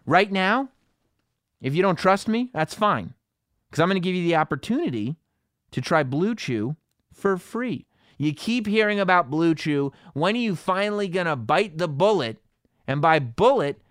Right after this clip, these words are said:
I mean bite in to the actual Blue Chew itself and try it. You can do so for free. All you have to do is visit blue chew dot com and use our promo code Roberts.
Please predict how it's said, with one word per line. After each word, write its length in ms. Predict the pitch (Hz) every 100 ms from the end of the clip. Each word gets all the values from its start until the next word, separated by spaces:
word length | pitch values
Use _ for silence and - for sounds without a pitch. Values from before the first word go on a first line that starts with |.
| _
I 140 | 156
mean 240 | 175 175 139
bite 280 | 165 202 190
in 300 | 185 180 175 -
to 80 | 175
the 180 | 170 160
actual 500 | 175 196 - 208 196
Blue 340 | 156 147 175 202
Chew 280 | - 185
itself 600 | 180 - - 156 143 143 _ _ _
and 180 | 147 147
try 280 | - 160 135
it. 100 | 113
You 120 | 131
can 200 | 143 143
do 160 | 175 214
so 240 | - 196
for 200 | - 185
free. 500 | 147 180 180 117 101 _ _ _ _ _ _ _ _ _
All 100 | 143
you 40 | 160
have 80 | 156
to 80 |
do 100 | 151
is 120 | 156 127
visit 340 | 143 131 104
blue 220 | 127 143
chew 260 | 143 151 139
dot 280 | 127 120 -
com 480 | - 208 117 98 117 _ _ -
and 140 | 135
use 160 | 147 143
our 140 | 135
promo 460 | - 180 185 156 117
code 360 | 110 104 110 - _ _
Roberts. 680 | 120 143 202 131 92 -